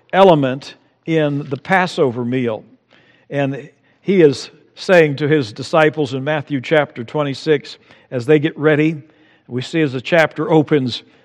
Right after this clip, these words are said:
Jesus had finished all his sayings. He said to his disciples, "You know that after two days," chapter twenty-six of Matthew and verse two, "is the feast of the Passover, and the Son of Man is betrayed to be crucified." He didn't mince any words.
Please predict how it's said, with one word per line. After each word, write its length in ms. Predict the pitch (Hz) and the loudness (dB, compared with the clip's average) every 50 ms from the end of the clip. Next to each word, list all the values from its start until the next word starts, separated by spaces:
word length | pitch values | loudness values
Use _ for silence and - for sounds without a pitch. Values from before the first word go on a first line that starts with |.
| _ - | _ -12
Jesus 520 | 117 - 170 170 160 120 151 143 131 - | -2 2 2 2 2 2 0 -4 -6 -6
had 160 | - 160 123 | -12 -14 -10
finished 440 | - 180 175 156 156 139 - - - - | -4 -2 -2 0 0 -2 -4 -8 -12 -8
all 200 | - 139 147 143 | -4 0 0 0
his 140 | 143 151 135 | 0 -2 -4
sayings. 560 | - - - 175 160 165 156 156 156 147 123 | -6 -2 0 2 2 2 2 0 -2 -6 -6
He 100 | - 151 | -8 -8
said 260 | 127 - - 165 156 143 | -6 -2 -2 -2 0 0
to 40 | |
his 160 | 147 143 131 120 | -2 -2 -4 -4
disciples, 720 | 131 123 - 165 165 160 156 156 151 143 131 123 - - - _ _ _ _ _ _ _ _ _ _ | -6 -4 0 2 4 4 4 2 2 0 0 0 -4 -12 -18 _ _ _ _ _ _ _ _ _ _
"You 160 | 160 160 160 | -4 -2 4
know 180 | 165 185 208 202 | 6 6 6 6
that 140 | 170 175 | 6 6
after 240 | 180 180 - - 165 | 4 4 2 0 -6
two 180 | 139 - 196 180 | -6 -4 -2 4
days," 400 | 160 170 170 190 214 220 175 - | 6 8 8 8 6 4 2 -4
chapter 400 | - - 180 165 156 - 156 131 | -2 0 0 0 0 -2 -8 -8
twenty-six 640 | - - 170 170 160 143 - - 170 160 - - | -2 -2 0 0 0 -2 -2 -2 -4 -4 -2 -4
of 100 | 156 139 | -6 -2
Matthew 380 | 139 156 165 165 156 - 156 151 | 0 2 2 2 0 -2 -4 -4
and 100 | 143 127 | -4 -2
verse 240 | 147 156 143 - - | -2 -2 -2 -4 -8
two, 480 | - - 190 175 160 156 143 117 104 98 _ _ _ _ _ _ _ _ _ _ _ _ _ _ _ _ _ - - _ _ _ | -4 0 0 2 2 2 0 -2 -6 -12 _ _ _ _ _ _ _ _ _ _ _ _ _ _ _ _ _ -20 -20 _ _ _
"is 140 | - 143 117 | -4 -4 -4
the 80 | 156 | -4
feast 300 | 139 - 277 277 214 - | -2 2 2 2 2 2
of 60 | 226 190 | 0 0
the 80 | 175 | 2
Passover, 540 | - - - - 226 - - 196 151 135 135 | 4 4 6 6 4 4 6 6 6 6 4
and 80 | 127 131 | 0 -2
the 60 | 135 | -2
Son 220 | - 226 226 208 | 2 2 4 4
of 60 | 190 | 4
Man 240 | 175 185 185 190 185 | 2 2 2 2 2
is 80 | 170 139 | 0 -2
betrayed 440 | 123 151 - - - 220 220 226 190 | -4 -8 -4 2 4 6 6 6 4
to 60 | 180 | 4
be 100 | 202 185 | 0 0
crucified." 800 | - 240 285 285 - 277 226 - 226 185 160 143 127 117 107 104 - _ _ _ _ _ _ _ _ _ | 2 0 -2 0 -2 -4 -2 2 4 4 4 4 2 0 -2 -6 -12 _ _ _ _ _ _ _ _ _
He 120 | _ 226 302 | _ 2 4
didn't 260 | 294 254 214 185 175 | 6 6 6 6 6
mince 260 | 208 254 254 - - | 6 6 6 6 4
any 160 | 247 214 196 | 4 4 6
words. 680 | 180 175 196 240 285 302 277 165 120 113 98 - - | 8 8 10 10 10 8 6 4 2 -2 -10 -16 -18